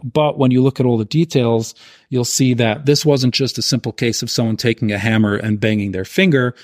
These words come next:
Um, if this had been normally, uh, coffee, which was at a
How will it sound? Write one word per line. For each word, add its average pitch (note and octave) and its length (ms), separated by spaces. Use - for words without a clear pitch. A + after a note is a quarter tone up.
Um, A#2 420
if D#3+ 200
this D3 160
had C3 180
been A#2 380
normally, B2+ 680
uh, G#2+ 280
coffee, B2+ 340
which A2 240
was G#2+ 160
at G#2 140
a - 160